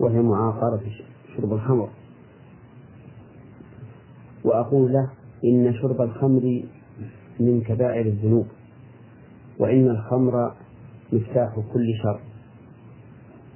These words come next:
وهي محرمة بالكتاب والسنة وإجماع المسلمين.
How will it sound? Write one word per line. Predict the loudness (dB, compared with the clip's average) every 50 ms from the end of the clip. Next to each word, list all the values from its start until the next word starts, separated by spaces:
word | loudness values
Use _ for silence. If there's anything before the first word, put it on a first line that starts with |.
| -4 -2
وهي | 0 2 2 2
محرمة | 2 2 0 0 -2 -4 -2 -2 0 0 0 0 0 -2
بالكتاب | -2 -2 -2 -4 -4 -6 -8 -4 -2 0 0 2 2 0 -2 -2 -4
والسنة | -4 -6 -6 -6 -8 -4 -2 0 2 2 2 2 2 0 0
وإجماع | 0 0 -2 0 0 0 0 0 0 -2
المسلمين. | -2 -2 -2 -4 -4 -4 -2 0 0 0 -2